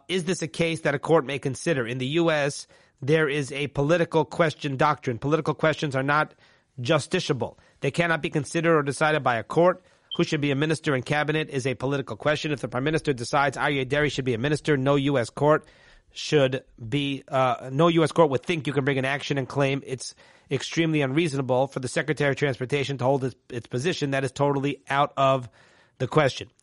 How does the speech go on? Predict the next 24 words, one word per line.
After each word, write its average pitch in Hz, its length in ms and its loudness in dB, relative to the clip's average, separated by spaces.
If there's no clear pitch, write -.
Next, - 480 -4
selection 151 500 0
power. 143 320 4
Quote, 156 300 4
"One 139 120 0
of 127 60 -2
the 127 60 -2
very 147 180 4
top 139 300 2
things 147 240 -2
that 135 100 -4
has 135 140 0
to 127 100 -8
be 120 80 -2
fixed 147 320 -2
is 120 80 -2
how 135 100 0
you 139 120 -2
select 131 260 -2
judges 131 380 0
in 117 80 -4
Israel, 139 380 2
how 123 160 0
vacancies 131 680 -4